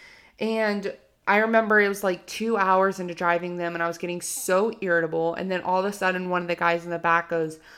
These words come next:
"Oh, I feel sick." Um, and before I could even pull over,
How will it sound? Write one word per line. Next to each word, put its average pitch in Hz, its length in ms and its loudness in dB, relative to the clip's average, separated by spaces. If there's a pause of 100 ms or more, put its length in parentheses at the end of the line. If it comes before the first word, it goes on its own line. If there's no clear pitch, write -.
(280)
"Oh, 180 180 -2
I 175 100 0
feel 170 240 -2
sick." 165 640 -4 (480)
Um, 165 420 0
and 196 140 0
before 196 260 4
I 208 60 8
could 208 160 -2
even 180 180 -2
pull 196 260 2
over, 254 480 2